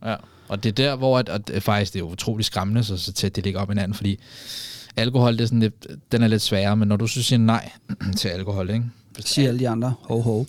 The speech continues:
Speaker 1: Præcis.
Speaker 2: Ja.
Speaker 1: Du har noget i glasset. Du, du skal altid forsvare, at du ikke skal drikke. Og,
Speaker 2: Ja.
Speaker 1: og omvendt, hvis du så for eksempel prikkede ting, som siger,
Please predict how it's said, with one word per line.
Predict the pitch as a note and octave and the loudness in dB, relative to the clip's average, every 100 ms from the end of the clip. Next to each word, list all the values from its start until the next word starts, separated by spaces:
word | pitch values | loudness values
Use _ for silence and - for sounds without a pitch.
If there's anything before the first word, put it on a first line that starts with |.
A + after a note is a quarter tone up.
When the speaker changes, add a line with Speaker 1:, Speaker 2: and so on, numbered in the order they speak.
| - | -2
Speaker 1:
Præcis. | - A#2 G2 - | 0 0 0 -4
Speaker 2:
Ja. | G2 B2 | -6 0
Speaker 1:
Du | C3+ | 2
har | D3 | 2
noget | C#3+ C#3+ | 2 0
i | |
glasset. | C3+ A#2+ B2 C#3 | 2 2 2 0
Du, | C#3+ C3+ | -2 0
du | C#3+ | 0
skal | - - | 0 -2
altid | D#3+ D#3 E3 | -2 -2 -2
forsvare, | C#3+ C3 - C#3 B2 B2 - - - - - _ - | 0 -2 2 2 2 -4 -8 -20 -20 -20 -20 _ -2
at | A#2 - | -2 -2
du | - | -2
ikke | C#3+ | -2
skal | - C3 | 0 -4
drikke. | - - - - | -4 -10 -10 -8
Og, | G#2 | -4
Speaker 2:
Ja. | A2+ | -4
Speaker 1:
og | G#2+ G#2+ - | -4 -6 -4
omvendt, | A#2 D3 D#3+ B2+ | -2 0 0 -2
hvis | A2 G#2+ G#2+ - | -2 0 0 2
du | B2+ | 0
så | C#3+ | 2
for | D3 | 2
eksempel | C3 B2 A2 | 2 0 2
prikkede | A#2 B2 | 0 2
ting, | B2 B2 B2 | 2 2 0
som | A2+ | 2
siger, | G#2+ | 2